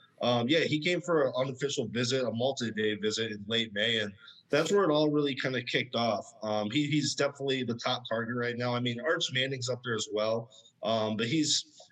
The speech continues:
right now, Georgia and Texas are the more realistic options for him. I mean, Florida would love to have that kid in the class, but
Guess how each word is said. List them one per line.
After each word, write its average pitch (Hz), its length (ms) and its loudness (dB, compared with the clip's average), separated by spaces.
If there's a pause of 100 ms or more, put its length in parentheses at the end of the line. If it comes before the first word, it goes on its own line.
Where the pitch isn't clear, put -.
(120)
right 175 200 2
now, 151 200 4
Georgia 127 340 -2
and 101 80 -4
Texas 110 440 -2
are 104 40 -4
the 104 80 -4
more 107 280 0
realistic 104 540 -2
options 101 420 -4
for 110 160 -2
him. 107 80 -2
I 107 60 -2
mean, 107 160 -4
Florida 127 360 0
would 101 100 -6
love 113 180 -2
to 95 80 -10
have 107 180 -2
that 113 180 -6
kid 123 100 -4
in 117 60 -4
the 120 60 -6
class, 120 380 -2
but 95 320 -4